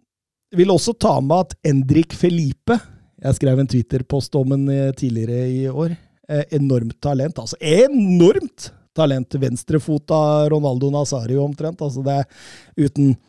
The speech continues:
uten, noe lavere, ikke den fysikken, men tempo, rykk, balanse, alt det der greiene der. Altså, han bøtta inn med mål nå for Palmeiras U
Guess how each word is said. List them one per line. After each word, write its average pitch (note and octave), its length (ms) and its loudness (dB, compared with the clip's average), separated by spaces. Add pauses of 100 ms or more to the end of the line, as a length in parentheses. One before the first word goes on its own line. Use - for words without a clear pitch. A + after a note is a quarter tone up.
(420)
uten, C3+ 340 -6 (180)
noe C#3+ 160 6
lavere, A#2 400 0
ikke C3+ 160 -2
den B2 180 -4
fysikken, C#3 540 -2
men C3 160 -2
tempo, C3 480 0
rykk, B2+ 260 -2
balanse, A#2+ 520 -4
alt A2+ 180 -8
det B2 100 -10
der A#2+ 140 -8
greiene A#2 460 -10
der. A#2+ 180 -12
Altså, A#2+ 160 -2
han B2+ 160 0
bøtta - 540 -4
inn A2+ 140 -2
med A#2 120 -2
mål A2 260 -4
nå A#2 260 -2
for C3+ 140 -4
Palmeiras A#2 640 -4
U C3 60 -2